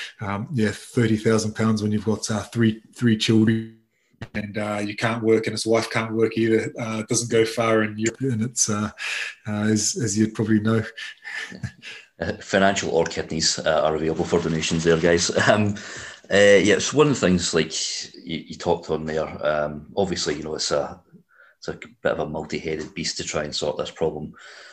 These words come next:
Speaker 2: but it's the, um, the sort of the cash split from the tier one nations. You know, like it says in the film. I mean, this is unbelievable, some of the stuff.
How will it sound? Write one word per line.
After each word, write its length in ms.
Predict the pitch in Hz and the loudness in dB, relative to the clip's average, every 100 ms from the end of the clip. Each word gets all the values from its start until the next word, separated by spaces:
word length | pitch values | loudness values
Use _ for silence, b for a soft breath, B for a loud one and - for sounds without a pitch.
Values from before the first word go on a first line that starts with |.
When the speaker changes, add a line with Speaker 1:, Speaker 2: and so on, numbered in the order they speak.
| B | B
Speaker 2:
but 260 | 87 87 90 | 2 2 2
it's 320 | 85 - - | 0 0 -2
the, 420 | 87 85 82 80 85 | -2 0 0 0 2
um, 380 | 80 78 76 - | 0 -2 -8 -10
the 100 | 80 | -8
sort 300 | - - - | -2 -2 -2
of 60 | - | -10
the 80 | - | -6
cash 380 | - 95 - | 0 2 2
split 280 | - 78 73 - | -2 -4 -6 -6
from 260 | - 76 | -12 -10
the 100 | 73 | -10
tier 260 | - 78 73 | -6 -4 -4
one 200 | 76 73 | -6 -8
nations. 680 | 76 71 73 71 - - - | -6 -6 -8 -8 -8 -8 -10
You 60 | 78 | -8
know, 240 | 76 76 | -8 -6
like 220 | 73 - | -6 -6
it 160 | 92 85 | -8 -8
says 480 | - - - 85 80 | -8 -10 -2 -2 -2
in 120 | 71 | -6
the 80 | 69 | -6
film. 320 | - 73 73 | -2 -2 -2
I 40 | 78 | -8
mean, 180 | 78 | -6
this 200 | 78 - | -6 -6
is 280 | - - - B B B B B - | -6 -6 -8 B B B B B -10
unbelievable, 580 | 76 73 73 78 80 80 | -8 -6 -4 -4 -4 -4
some 160 | 82 78 | -4 -4
of 60 | |
the 60 | 76 | -2
stuff. 400 | 80 76 - | -2 -2 -6